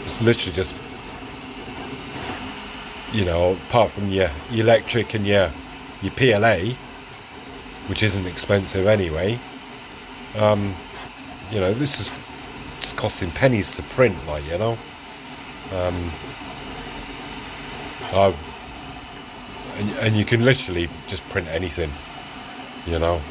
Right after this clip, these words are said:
as long as you've got your, you know, downloadable file. Like I said, I'm very much a beginner, so, you know, hopefully in the future I'll be able to get maybe a scanner. I've seen some cheap ones. Um,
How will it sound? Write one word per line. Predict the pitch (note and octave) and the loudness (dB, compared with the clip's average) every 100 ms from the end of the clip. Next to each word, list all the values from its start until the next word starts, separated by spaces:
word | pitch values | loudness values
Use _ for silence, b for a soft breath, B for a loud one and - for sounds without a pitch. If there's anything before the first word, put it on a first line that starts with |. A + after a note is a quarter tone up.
| - - E2+ | -12 -12 -4
as | G2 | 2
long | G2+ F2 | 4 4
as | |
you've | F2+ E2 | 0 4
got | F2+ E2+ | 2 4
your, | F#2 F2 D#2+ - - - - - - - - - - - - - - - - F2 | 6 6 4 -10 -14 -14 -14 -14 -14 -14 -14 -14 -14 -12 -12 -12 -12 -10 -6 -2
you | |
know, | D#2+ | 0
downloadable | D#2+ F#2 E2+ E2+ D#2+ D#2+ | 4 4 6 4 2 -2
file. | D2 F#2 E2+ | 2 6 6
Like | F2 - | 4 2
I | |
said, | - F2+ | 2 4
I'm | F2 | 4
very | E2+ F2+ F2 | 6 4 4
much | E2+ E2 - | 2 -2 -4
a | |
beginner, | D#2 D#2+ E2 D2+ | -4 0 0 0
so, | D2 E2+ D#2 D#2 D2+ - - - - - - | -2 0 0 -2 -4 -12 -14 -14 -12 -10 -6
you | D2 | -2
know, | D2 D2+ - - - | 0 -2 -4 -10 -8
hopefully | - G#2 F#2+ - F#2 F#2+ | 0 2 2 0 2 4
in | F2 | 2
the | |
future | E2 A2 G#2+ - | 4 4 4 4
I'll | G2 F#2 | 6 6
be | G2+ | 4
able | F2+ | 4
to | - | 4
get | G2 E2+ - - - - F#2 | 2 2 -2 -14 -16 -10 -2
maybe | F2 D#2+ | -2 0
a | D2+ | 2
scanner. | - - G2+ G#2 G#2 G2 - - - - - - - - - - - - - | 2 4 4 6 4 2 -6 -14 -14 -14 -16 -14 -14 -16 -16 -16 -16 -14 -8
I've | D2+ | -4
seen | F#2+ E2 | 0 0
some | D#2 E2+ | 0 -2
cheap | D#2 F#2 D2 | 0 0 4
ones. | G2 G2 G2 - - - - - - - - F2 | 4 4 -2 -6 -8 -12 -14 -14 -14 -14 -10 -6
Um, | F2 F2 E2+ | -2 -2 -4